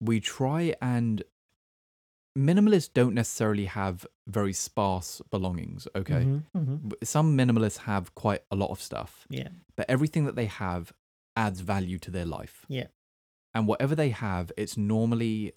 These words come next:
Speaker 1: the best of what they can afford.
Speaker 2: Yeah.
Speaker 1: You know? Um, so typically, whatever they buy is designed by people, uh, who understand that the product that they're working on needs to be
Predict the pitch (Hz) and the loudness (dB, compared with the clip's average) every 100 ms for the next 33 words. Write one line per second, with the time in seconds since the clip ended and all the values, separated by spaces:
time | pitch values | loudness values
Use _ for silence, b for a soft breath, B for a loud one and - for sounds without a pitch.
0 | - 101 85 107 - 98 92 - 95 - | -8 -8 -2 -4 -4 -8 -6 -6 -6 -6
1 | 90 - 92 65 - - _ _ _ _ | -8 -4 -4 -4 -6 -16 _ _ _ _
2 | _ 151 143 - _ 95 87 90 123 _ | _ -2 -2 -2 _ -4 -2 -2 -4 _
3 | _ b b _ _ _ - 107 101 104 | _ b b _ _ _ -2 2 2 2
4 | 104 104 - _ _ _ _ - _ _ | 0 -2 -4 _ _ _ _ -20 _ _
5 | _ _ _ _ _ _ _ _ - - | _ _ _ _ _ _ _ _ -10 0
6 | 113 - 165 170 - 127 104 110 135 143 | 0 2 0 0 -2 0 2 2 2 0
7 | 135 120 101 104 101 98 92 104 90 107 | 2 0 0 0 0 0 -2 -4 -4 -4
8 | 90 107 127 120 113 104 - 104 92 85 | -2 0 2 0 0 -2 -2 -4 -4 -8
9 | 92 - _ _ _ _ - 104 95 95 | -10 -12 _ _ _ _ -6 -2 0 0
10 | 95 - 90 104 - - 127 113 - - | -2 -4 -2 -2 -2 -2 -2 -2 -6 -4
11 | 131 110 90 92 - 92 - 135 139 - | 0 0 -2 -4 -8 -8 -4 -2 -2 -6
12 | 107 113 101 110 110 - 98 92 87 107 | -8 -4 0 0 0 -4 -6 -2 0 -2
13 | 104 - 98 95 92 | -2 -8 -4 -4 -4